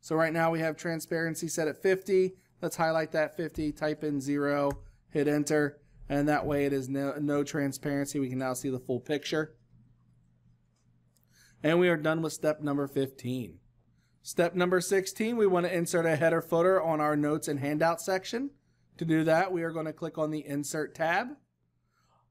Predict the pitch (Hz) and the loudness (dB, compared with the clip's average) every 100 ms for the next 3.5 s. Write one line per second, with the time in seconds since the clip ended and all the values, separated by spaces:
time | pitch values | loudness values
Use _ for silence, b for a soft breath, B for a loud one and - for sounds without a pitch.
0 | - 170 180 170 170 165 165 - 175 - | -8 0 2 4 2 2 0 0 0 0
1 | 185 185 233 247 _ _ _ _ _ 147 | 2 2 0 -8 _ _ _ _ _ -6
2 | 156 180 202 208 196 185 - 180 170 170 | 0 2 2 2 0 0 -4 -2 -2 -2
3 | 160 156 160 185 226 | -4 -4 -2 -4 -6